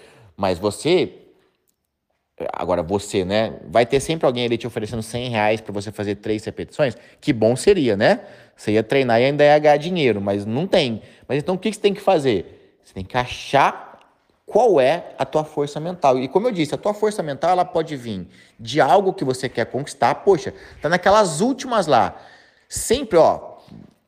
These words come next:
só uma pausa aqui, tá? Um parêntese. Sempre que você acha que é o teu limite, eu quero que você faça esse teste hoje na academia ou em casa. Você vai lembrar desse meu áudio.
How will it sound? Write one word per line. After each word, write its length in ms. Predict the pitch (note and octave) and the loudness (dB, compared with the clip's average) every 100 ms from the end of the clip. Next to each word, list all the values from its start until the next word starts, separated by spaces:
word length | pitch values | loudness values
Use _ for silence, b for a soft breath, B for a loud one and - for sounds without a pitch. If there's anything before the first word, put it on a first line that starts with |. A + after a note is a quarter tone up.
| _ | _
só 180 | - B2 | -4 -2
uma 220 | E3 F3 | 0 0
pausa 400 | E3 B2+ A2+ A2 | 0 2 2 2
aqui, 220 | - F2+ | -6 -8
tá? 200 | D#2+ G#2 | -2 0
Um 100 | A2 | 0
parêntese. 600 | G#2+ A#2+ G#2+ F2+ - D2+ D#2+ | 0 0 0 -2 -10 -14 -14
Sempre 540 | - - A3+ F4+ D#4+ | -12 -2 -2 -2 -6
que 100 | G#3 | -2
você 320 | E3 D#3+ - | -2 -2 0
acha 280 | A2 G2 G2 | 0 0 -6
que 440 | - - B2 - - | -14 -6 -6 -6 0
é 80 | A#2+ | 0
o 60 | |
teu 160 | B2 A2+ | 0 -4
limite, 560 | F#2+ F#2 C3 - - _ _ - | -4 -4 -6 -8 -20 _ _ -10
eu 80 | F#2+ | 0
quero 180 | D#3 | 0
que 60 | F3+ | 2
você 100 | F#3 | 0
faça 260 | F3 E3+ - | 2 0 -2
esse 60 | |
teste 380 | - F3 - - | 0 0 2 4
hoje 300 | F3+ D#3+ C3 | 6 6 2
na 80 | A#2 | -6
academia 520 | - A#2+ G#2+ G#2+ F3 b b | -4 -4 -4 -4 -4 b b
ou 160 | - C#3+ | -4 -4
em 80 | E3+ | -4
casa. 380 | - F2+ D2 D2+ | -2 -2 -2 -8
Você 120 | A#2 | 0
vai 120 | G#2+ | 0
lembrar 260 | B2+ C#3 A2+ | 0 0 -2
desse 220 | A#2 C3+ | -2 -4
meu 180 | C#3+ C3 | 0 2
áudio. 320 | C#2+ C2+ | 0 -6